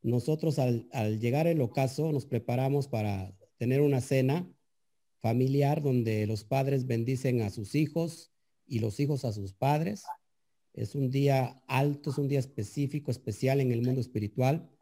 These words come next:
Y después de la cena, bueno, pues leemos la Torá, leemos la Biblia, hacemos un estudio de ella. Y bueno, este, yo por eso yo, yo les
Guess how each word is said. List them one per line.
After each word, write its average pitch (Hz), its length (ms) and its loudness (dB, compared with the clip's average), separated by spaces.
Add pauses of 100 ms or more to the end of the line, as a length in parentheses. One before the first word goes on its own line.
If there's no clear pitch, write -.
(460)
Y 107 120 -6
después 147 320 0
de 147 100 4
la 131 120 4
cena, 147 360 4
bueno, 135 300 2
pues 113 220 -4
leemos 127 500 2
la 113 120 -4
Torá, 131 500 0 (480)
leemos 120 380 0
la 110 160 0
Biblia, 143 680 2 (240)
hacemos 123 400 -4
un 135 100 -2
estudio 123 420 -2
de 123 120 2
ella. 143 340 0 (540)
Y - 120 -10
bueno, 131 400 0
este, 98 880 -6 (200)
yo 117 160 -4
por 127 140 0
eso 131 180 -2
yo, 127 260 2 (120)
yo 120 160 -4
les 120 320 -4